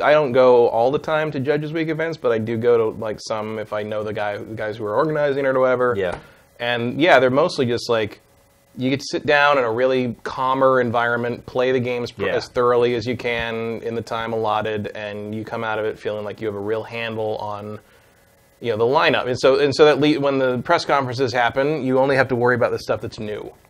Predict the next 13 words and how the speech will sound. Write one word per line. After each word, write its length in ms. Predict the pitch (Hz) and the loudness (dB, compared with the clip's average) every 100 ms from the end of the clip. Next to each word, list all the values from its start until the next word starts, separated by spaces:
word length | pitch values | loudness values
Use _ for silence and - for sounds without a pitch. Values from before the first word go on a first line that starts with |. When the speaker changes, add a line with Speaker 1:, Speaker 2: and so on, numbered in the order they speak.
| _ _ | _ _
Speaker 1:
You've 180 | - 117 | -10 0
already, 260 | 123 131 123 | 6 6 4
you 60 | |
don't 100 | 123 | -2
have 80 | 127 | -2
to 80 | 117 | -2
go 160 | 107 120 | 0 0
to 80 | |
the 80 | 117 | 0
booth 280 | 107 120 113 | -2 -6 -6
and 140 | 113 | -6
worry 200 | 110 110 | -4 -4
about 340 | 107 107 107 | -4 -2 -2